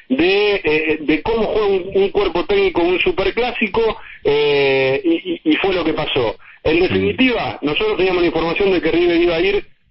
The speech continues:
Speaker 1: con muchos titulares a la Bombonera, terminó poniendo, en definitiva, nueve, porque solo cuidó a Nacho Fernández y a Matías Suárez. Lo que te digo es esto, yo quiero dejar un asterisco para una posible línea de tres, porque,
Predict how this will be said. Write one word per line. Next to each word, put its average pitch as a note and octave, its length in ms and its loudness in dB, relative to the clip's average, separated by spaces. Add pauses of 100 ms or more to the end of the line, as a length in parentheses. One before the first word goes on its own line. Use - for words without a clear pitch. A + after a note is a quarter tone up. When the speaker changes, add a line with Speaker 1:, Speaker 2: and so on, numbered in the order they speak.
Speaker 1:
con D#3+ 180 0
muchos A3+ 340 0
titulares F#3 420 0
a E3+ 40 0
la D#3+ 100 0
Bombonera, G#3 720 0
terminó D#3+ 360 2
poniendo, G3 560 2
en D3 80 2
definitiva, D3+ 500 0
nueve, D3+ 340 0
porque C4+ 300 -2
solo G4 200 0
cuidó G#3+ 360 2 (300)
a D3+ 140 -2
Nacho G3 260 -2
Fernández G3+ 440 0
y F3 40 2
a D#3+ 40 0
Matías E3 300 0
Suárez. C#3 260 2
Lo D3 140 2
que D3+ 120 0
te E3 120 2
digo A#3 240 2
es E3+ 180 -4
esto, A2+ 320 0 (380)
yo G3+ 100 2
quiero G3+ 200 0
dejar F#3 240 0
un F#3 100 -2
asterisco D#3+ 680 -2 (380)
para D#3+ 280 -2
una A3 240 -2
posible F#3 460 0
línea G#3 320 0
de F3 100 -4
tres, A#3+ 260 -2
porque, F#3 420 -2